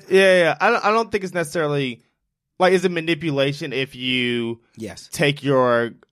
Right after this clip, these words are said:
Speaker 1: uh, girlfriend out on a, a romantic date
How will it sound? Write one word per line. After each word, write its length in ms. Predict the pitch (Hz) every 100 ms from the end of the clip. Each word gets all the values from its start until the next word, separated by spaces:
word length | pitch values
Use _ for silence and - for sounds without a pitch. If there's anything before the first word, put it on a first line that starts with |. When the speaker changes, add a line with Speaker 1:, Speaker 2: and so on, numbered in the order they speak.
| _
Speaker 1:
uh, 380 | 127 123 117 113 120 -
girlfriend 640 | 139 120 120 120 123 120
out 300 | 98 117 113
on 160 | 104 117
a, 160 | 113 110
a 120 | 107
romantic 680 | 110 110 107 110 120 104 107
date 440 | 104 101 143 -